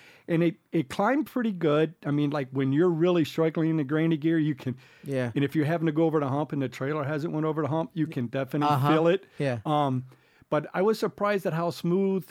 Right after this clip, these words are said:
Speaker 1: it was or how much I didn't feel it going over braking bumps or the washboard bumps.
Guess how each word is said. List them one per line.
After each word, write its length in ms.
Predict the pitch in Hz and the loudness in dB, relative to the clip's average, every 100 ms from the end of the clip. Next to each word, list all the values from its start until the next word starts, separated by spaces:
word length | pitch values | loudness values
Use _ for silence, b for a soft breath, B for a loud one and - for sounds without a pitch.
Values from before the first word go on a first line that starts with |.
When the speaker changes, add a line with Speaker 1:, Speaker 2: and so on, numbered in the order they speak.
| - | -6
Speaker 1:
it 180 | 165 175 | -2 0
was 380 | 175 170 165 127 | 0 2 0 0
or 140 | 143 | -4
how 260 | 131 170 170 | -4 -2 -2
much 280 | 170 170 - | 0 -2 -2
I 80 | 151 | -6
didn't 400 | 131 117 185 190 | -6 0 0 0
feel 240 | - 165 165 | -2 -2 -2
it 100 | - | -2
going 220 | 160 160 | 0 2
over 200 | 151 143 | 0 -2
braking 460 | 123 151 143 143 127 | 0 -2 0 -2 0
bumps 340 | 139 135 - | -2 -4 -4
or 80 | 127 | -4
the 80 | 127 | -4
washboard 680 | 123 131 127 - 127 110 | -4 -4 -6 -6 -6 -6
bumps. 400 | 120 95 - - | -8 -10 -14 -20